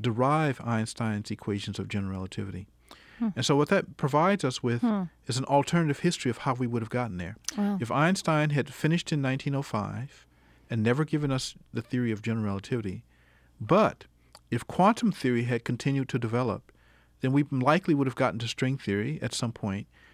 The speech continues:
Speaker 1: and then discovered as a consequence
Speaker 2: That's really
Speaker 1: general
Speaker 2: interesting,
Speaker 1: relativity.
Speaker 2: isn't it?
Speaker 1: Yes.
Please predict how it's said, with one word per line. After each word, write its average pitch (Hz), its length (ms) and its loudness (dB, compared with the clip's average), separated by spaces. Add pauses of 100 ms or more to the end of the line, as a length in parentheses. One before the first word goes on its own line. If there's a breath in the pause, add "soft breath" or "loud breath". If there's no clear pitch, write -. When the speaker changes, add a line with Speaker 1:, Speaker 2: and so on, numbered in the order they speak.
(140 soft breath)
Speaker 1:
and 120 220 0
then 180 400 4 (260 soft breath)
discovered 170 760 4
as 123 200 0
a 127 60 0
consequence 190 720 -2
Speaker 2:
That's 240 320 2
really 233 200 4
Speaker 1:
general - 180 2
Speaker 2:
interesting, 208 420 2
Speaker 1:
relativity. 196 280 0
Speaker 2:
isn't 185 80 -6
it? 175 180 -6 (600 loud breath)
Speaker 1:
Yes. 127 400 -4